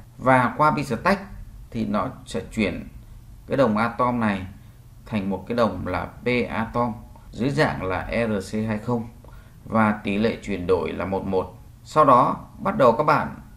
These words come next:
các bạn sẽ stake cái P-Atom này thành một cái đồng là P T K Atom và cũng dưới dạng là B R C hai không với tỷ lệ là một một. Đây là bước mà các bạn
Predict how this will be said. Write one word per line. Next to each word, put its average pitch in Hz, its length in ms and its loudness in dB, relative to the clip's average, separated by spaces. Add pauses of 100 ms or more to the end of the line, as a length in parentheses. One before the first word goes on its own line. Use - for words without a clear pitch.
(240)
các 147 80 -4
bạn 113 180 0
sẽ - 200 -6
stake - 380 0 (140)
cái 98 260 -4
P-Atom 110 500 0
này 101 180 2 (300)
thành 107 220 0
một 87 120 -6
cái 117 100 0
đồng 98 240 2
là 85 200 -4 (360)
P - 20 -18
T 123 260 -2 (140)
K 117 40 -2 (260)
Atom 113 360 0 (600)
và 110 380 2
cũng 127 200 -2
dưới 185 120 -6
dạng 92 380 -2
là 92 220 0 (200)
B 117 60 0 (680)
R 107 340 -2
C 113 180 0
hai 110 140 -2
không 113 280 -4 (540)
với - 180 -2 (100)
tỷ 87 160 -4
lệ 85 240 0
là 76 160 -6
một - 220 -2
một. 95 340 -4 (260)
Đây 165 240 6
là 127 140 4
bước 175 380 0
mà - 120 -2
các 143 100 -4
bạn 143 260 0